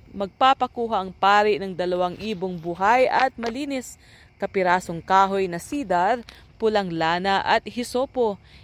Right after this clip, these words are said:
Ipapapatay sa kanya ng pari ang isang ibon sa tapat ng isang bangang may tubig na galing sa bukal. Itutubog niya sa dugo nito ang ibong buhay, ang kahoy na sidar, ang pulang lana at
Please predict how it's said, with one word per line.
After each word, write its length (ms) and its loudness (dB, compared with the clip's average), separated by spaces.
Ipapapatay 880 2
sa 80 -14
kanya 400 -6
ng 160 -8
pari 400 4
ang 160 -2
isang 240 -10
ibon 320 -8
sa 160 -8
tapat 400 -4
ng 160 -6
isang 240 -6
bangang 400 -4
may 160 -6
tubig 400 -4
na 160 -2
galing 480 0
sa 80 -6
bukal. 560 -2
Itutubog 720 -2
niya 240 2
sa 80 -6
dugo 400 -2
nito 400 0
ang 240 0
ibong 400 -6
buhay, 480 0
ang 240 -12
kahoy 400 2
na 80 -8
sidar, 640 0
ang 160 -6
pulang 400 -8
lana 400 0
at 240 2